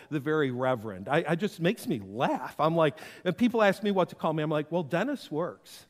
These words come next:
That's, that's really good. That's really good. They, they loved the title. They were into the title. And a little later, Jesus says,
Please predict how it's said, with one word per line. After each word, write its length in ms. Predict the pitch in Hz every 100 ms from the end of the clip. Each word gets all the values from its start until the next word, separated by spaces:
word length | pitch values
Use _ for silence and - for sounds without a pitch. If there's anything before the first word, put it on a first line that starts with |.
| _ _
That's, 240 | 196 214
that's 260 | - 214 233
really 380 | 214 233 233 185
good. 440 | 139 170 208 143
That's 220 | 170 214
really 280 | 233 285 262
good. 280 | 190 269 208 - - -
They, 260 | 240 214 - -
they 160 | 277 262
loved 560 | 247 294 339 370 311
the 80 | 339
title. 600 | - - 269 285 214 131 -
They 120 | 277 302
were 120 | 302
into 300 | 359 - 302
the 140 | 254
title. 520 | - 302 302 269 170 - - -
And 260 | 262 214 -
a 80 | 269
little 400 | 285 370 349 285
later, 340 | 269 302 285
Jesus 460 | 185 277 240 233 -
says, 360 | 254 226 180